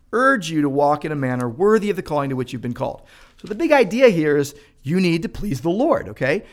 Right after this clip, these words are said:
You need to do it with all humility and gentleness. And I love that. I wanna stop and, and point something out.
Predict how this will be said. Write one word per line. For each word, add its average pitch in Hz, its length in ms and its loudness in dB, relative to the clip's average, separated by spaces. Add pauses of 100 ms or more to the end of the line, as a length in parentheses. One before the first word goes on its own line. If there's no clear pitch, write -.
(100)
You 139 80 -8
need 147 120 0
to 131 40 -6
do 143 180 0
it - 40 0
with - 180 -6
all 135 180 4
humility 135 800 -2
and 135 200 -4
gentleness. 156 520 -6 (200)
And 160 120 -4
I 170 40 0
love 180 260 0
that. 107 160 -6
I 120 60 -6
wanna 143 160 -6
stop 156 340 -2
and, 123 160 -8
and 117 300 -8
point 165 200 -6
something 123 300 -8
out. 139 240 -6